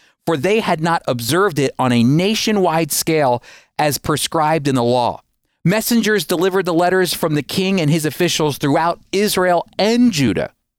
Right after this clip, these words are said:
The royal edict read like this, "O Israelites, return to the Lord God of Abraham,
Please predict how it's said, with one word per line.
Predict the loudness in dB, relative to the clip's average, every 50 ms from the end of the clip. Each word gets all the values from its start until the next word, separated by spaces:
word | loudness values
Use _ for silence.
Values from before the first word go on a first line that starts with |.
| _ _ _ _ _
The | 0
royal | 0 2 2 2 2 2 0 0 -2 -2
edict | -2 0 -2 -2 -2 -2
read | -2 -2 0 0 -2 -2
like | -2 -2 -4 -4 -2
this, | -2 -2 -2 -2 -4 -8 -10 -10 -12 _ _ _ _ _ -2
"O | 0 0 0 0 0
Israelites, | 0 0 0 0 0 0 0 0 -2 -4 -6 -12 -20 -20 _ _ _
return | -2 -2 -2 -2 -2 -2 0 0 0 0
to | -2 -2
the | -2 0
Lord | 0 2 2 2 2 2 0 -2 -4 -2
God | -2 0 0 2 0
of | 0 -2 -2 -2 -2
Abraham, | -2 0 0 0 0 0 -2 -2 -4